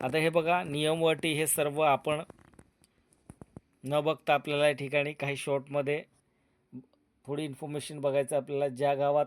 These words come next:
मदतनीस या पदाकरिता दोन पदं रिक्त आहे, लक्ष द्यायचं या ठिकाणी, ज्या गावात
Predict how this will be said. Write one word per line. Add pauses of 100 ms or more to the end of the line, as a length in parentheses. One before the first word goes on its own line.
मदतनीस
या
पदाकरिता
दोन
पदं
रिक्त
आहे, (800)
लक्ष
द्यायचं
या
ठिकाणी,
ज्या
गावात